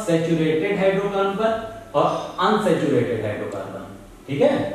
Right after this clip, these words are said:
सैचुरेटेड और अनसैचुरेटेड। क्या पढ़ा बेटा आपने? सैचुरेटेड और अनसैचुरेटेड। अब हम आपको ये देखिए, इसको ही बताते हैं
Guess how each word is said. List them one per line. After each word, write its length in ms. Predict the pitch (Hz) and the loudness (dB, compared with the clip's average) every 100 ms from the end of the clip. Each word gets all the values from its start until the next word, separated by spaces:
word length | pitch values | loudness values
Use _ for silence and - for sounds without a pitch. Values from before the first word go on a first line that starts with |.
| - - - | -8 -12 -10
सैचुरेटेड 880 | - 139 151 151 - 214 - - - - | -2 0 4 6 8 6 4 2 0 0
और 260 | - - | 0 2
अनसैचुरेटेड। 920 | 185 196 - - - - - - - - | 2 2 2 2 4 2 2 -2 -4 -4
क्या 120 | 185 | 0
पढ़ा 260 | - 247 254 | 2 2 2
बेटा 140 | - | 2
आपने? 340 | - 110 107 - | 0 -2 -6 -8
सैचुरेटेड 1080 | 139 135 156 147 147 202 240 254 - - - | -6 -4 2 4 4 4 2 2 -2 -8 -6
और 460 | 131 - - - - | 2 2 2 0 0
अनसैचुरेटेड। 760 | 160 170 165 139 135 117 - 104 - - - - - | 0 2 2 2 2 2 0 -2 -6 -10 -16 -18 -4
अब 100 | 151 | 0
हम 220 | 160 180 | 2 2
आपको 360 | 170 160 160 208 - - - | 2 2 2 2 2 -2 -8
ये 100 | 117 | -8
देखिए, 440 | 107 104 104 101 - - - - - - - | -4 -6 -6 -10 -10 -16 -20 -20 -20 -16 -8
इसको 240 | 131 - | -4 2
ही 80 | - | 2
बताते 340 | - - - - | 2 -2 -6 -8
हैं 140 | - | -12